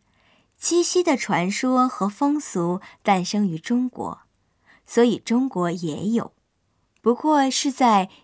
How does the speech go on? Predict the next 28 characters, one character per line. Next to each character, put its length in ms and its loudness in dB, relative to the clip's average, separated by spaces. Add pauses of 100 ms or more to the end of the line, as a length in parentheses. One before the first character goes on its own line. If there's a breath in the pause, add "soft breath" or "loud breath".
(100)
阴 400 0
历 220 2
的 340 -2
七 300 -2
月 120 -2
初 300 -8
七。 400 -6 (1700)
在 160 2
这 180 2
个 140 2
浪 260 0
漫 200 0
的 100 -6
夜 240 0
晚， 300 -6 (680)
牛 280 4
郎 400 4
和 220 -2
织 340 -2
女 380 0 (340 soft breath)
一 220 4
年 420 2
一 240 -4
度 340 4
彼 280 -2
此 200 -8
相 320 -2
见， 360 -2